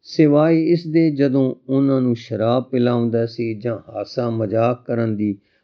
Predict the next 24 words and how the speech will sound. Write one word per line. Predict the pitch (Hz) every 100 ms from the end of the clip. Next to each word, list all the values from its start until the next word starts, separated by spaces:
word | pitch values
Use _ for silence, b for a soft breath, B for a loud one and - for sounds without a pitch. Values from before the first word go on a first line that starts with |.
| -
ਆਪਣੀ | 135 - 131 120
ਸਰਬ | - 165 175
ਪੱਖੀ | 170 139 123 131
ਪ੍ਰਤਿਭਾ | 117 110 117 131 135 139
ਨਾਲ | 120 101 98 -
ਉਹਨਾਂ | 131 127 120
ਦਾ | 107
ਮਨੋਰੰਜਨ | 104 98 98 98 98 104 110 104
ਕਰਦਾ | 98 92 90 -
ਸੀ। | - _ _ _ _ _ _ _ _ _ _ _ _ _ -
ਉਹ | 202 165
ਗਰੀਬਾਂ | 143 143 156 165 165 156
ਅਤੇ | 156 135
ਸਤਿਆਂ | - 160 151 165 156
ਹੋਇਆਂ | 127 117
ਨੂੰ | 120 117 117 -
ਖੁਸ਼ੀਆਂ | - 160 156 160 139
ਵੰਡਦਾ | 120 107 117 113 107
ਸੀ। | - 92 87 - _ _ _ _ _ _ _ -
ਉਸ | 131 127
ਨੂੰ | 143 127 117 113 _ -
ਉਹਨਾਂ | 117 117 113
ਵਿੱਚ | 104 98
ਰਹਿਣਾ | 98 98 101 101 92 107